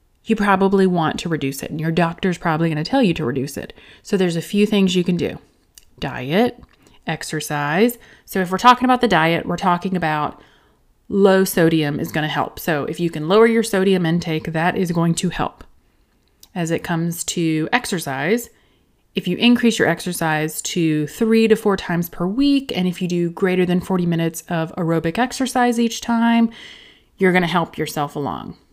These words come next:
lo-, lowering that blood pressure. Of course, if you do both of those things, you also might be losing weight. If you're overweight, that also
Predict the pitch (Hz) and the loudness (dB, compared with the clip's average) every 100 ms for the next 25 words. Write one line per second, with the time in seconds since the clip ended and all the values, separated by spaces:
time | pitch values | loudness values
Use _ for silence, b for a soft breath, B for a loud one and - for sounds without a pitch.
0 | _ 180 180 185 185 - 180 170 165 165 | _ -6 -2 2 2 2 2 4 2 0
1 | 160 - - 107 - 170 - - _ _ | -2 -6 -6 -8 -10 -14 -12 -16 _ _
2 | - - 240 233 220 208 185 180 190 170 | -8 2 2 2 -2 -2 0 2 2 0
3 | 160 165 147 160 B B B 196 208 190 | -2 -4 -6 -6 B B B 2 2 4
4 | 190 - 202 151 - 165 165 156 147 180 | 2 2 2 0 0 0 0 0 -2 2
5 | 202 151 143 B B B - 190 - 185 | 2 2 0 B B B -2 -2 0 0
6 | - 165 160 185 180 151 - B B - | 0 0 0 2 2 2 -2 B B -6
7 | 165 160 160 - 156 156 | -2 -2 -2 -2 -2 -4